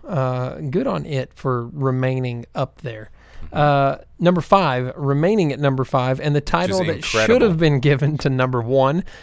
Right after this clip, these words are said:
Speaker 1: Everything Everywhere All at Once, uh, brought in three and a half million this week in its seventh week.
Speaker 2: It's
Speaker 1: Not
Speaker 2: incredible.
Speaker 1: all of those wide release,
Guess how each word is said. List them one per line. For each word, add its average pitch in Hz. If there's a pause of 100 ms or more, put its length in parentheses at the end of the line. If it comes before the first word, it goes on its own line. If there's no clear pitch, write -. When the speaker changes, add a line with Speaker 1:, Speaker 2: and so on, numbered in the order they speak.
(180)
Speaker 1:
Everything 151
Everywhere 131
All 113
at -
Once, 151 (300)
uh, 131
brought 131
in 123
three 175
and 156
a 127
half 131
million 139
this 165
week 123
in 131
its -
seventh 196
week. 156
Speaker 2:
It's -
Speaker 1:
Not 151
Speaker 2:
incredible. 170
Speaker 1:
all 165
of 151
those 131
wide 110
release, 107